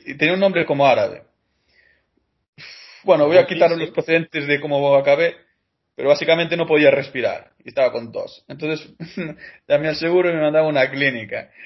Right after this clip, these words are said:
Speaker 1: Y yo, mira, que mi ruso va-, no es que no sea básico, si es que no hay ruso, ¿sabes? No, no sé cómo voy a comunicar aquí con la peña. Y dice, no, no te preocupes, en este se hablan en inglés, tal, no sé qué. Y yo, verás tú. Bueno,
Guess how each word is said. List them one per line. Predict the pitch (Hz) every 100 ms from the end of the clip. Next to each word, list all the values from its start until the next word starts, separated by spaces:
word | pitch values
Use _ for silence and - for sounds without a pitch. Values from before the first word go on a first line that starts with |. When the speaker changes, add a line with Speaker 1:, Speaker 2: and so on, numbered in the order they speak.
| -
Speaker 1:
Y | 131 139
yo, | 131 -
mira, | 160 135 - - _ _ _ _ _ _
que | - 151
mi | 139
ruso | 147 170 185 185
va-, | 170 165 -
no | 160
es | 170
que | -
no | 156 147 143 135 -
sea | - 131 120 117 -
básico, | 143 170 147 131 113 -
si | -
es | 127
que | 139
no | 147
hay | 151
ruso, | 139 147 113
¿sabes? | 135 147 117 131
No, | 139 143
no | 151
sé | 156
cómo | 151 147
voy | 139
a |
comunicar | 131 127 127 131
aquí | 139
con | 131 120
la | 123
peña. | 160 123
Y | 120
dice, | 120 _ _ -
no, | 196
no | 208
te | 208
preocupes, | 156 151 190 175 170 165 -
en | 160 156
este | 165 160
se | 151
hablan | 147 139
en | 131
inglés, | 131 156 175 165
tal, | 175 165
no | 135
sé | 139
qué. | 147 151
Y |
yo, | 127 123 _ _ _ _ _ -
verás | 127 123 -
tú. | 113 101 - 190 190 _ _ _ -
Bueno, | 135 101